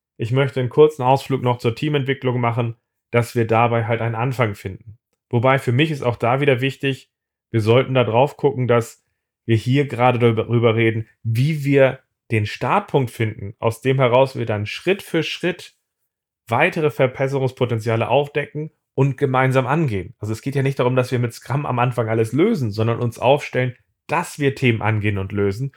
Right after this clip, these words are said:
Und auch das wird häufig falsch gesehen, weil mir viel zu häufig, gerade in den letzten Jahren, Scrum immer wieder als die Lösung hervorgehoben wird. Und ich bin dann immer wieder schockiert und denk dann, „Das war doch nie die Idee von Scrum. Die Idee von Scrum war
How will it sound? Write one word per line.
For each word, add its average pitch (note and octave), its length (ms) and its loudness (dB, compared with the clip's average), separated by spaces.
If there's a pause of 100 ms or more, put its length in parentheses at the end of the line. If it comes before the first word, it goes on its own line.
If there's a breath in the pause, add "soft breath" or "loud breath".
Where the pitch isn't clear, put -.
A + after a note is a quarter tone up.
(240 soft breath)
Und A#2 100 0
auch B2 100 4
das C3+ 320 -4
wird C3 140 0
häufig A#2+ 360 0
falsch G#2 300 -4
gesehen, G#2 380 -4
weil A2 280 -2 (520)
mir A2+ 180 0
viel G3 300 -2
zu C#3 200 -2
häufig, C3 400 2
gerade D#3+ 300 -6
in D3+ 60 -2
den C3 60 -4
letzten B2+ 320 -6
Jahren, A#2 260 0
Scrum A#2 320 -2
immer D3+ 240 0
wieder B2+ 200 4
als A2+ 200 -2
die B2 120 0
Lösung C#3+ 460 4
hervorgehoben G#2+ 640 -2
wird. A#2+ 140 2
Und D3 100 -2
ich - 100 -4
bin F#3+ 140 -2
dann C#3 140 0
immer D#3 200 2
wieder B2+ 160 2
schockiert C#3 420 -4
und B2 120 -8
denk C3 160 -4
dann, B2+ 240 -4 (560)
„Das C#3 200 -4
war D#3+ 140 4
doch C#3 160 2
nie E3+ 140 2
die C3 160 -2
Idee D#3+ 220 -2
von B2 180 0
Scrum. G#2 320 -6
Die A2+ 120 -2
Idee D#3+ 220 0
von C3+ 200 0
Scrum D3+ 340 -2
war C#3 380 -2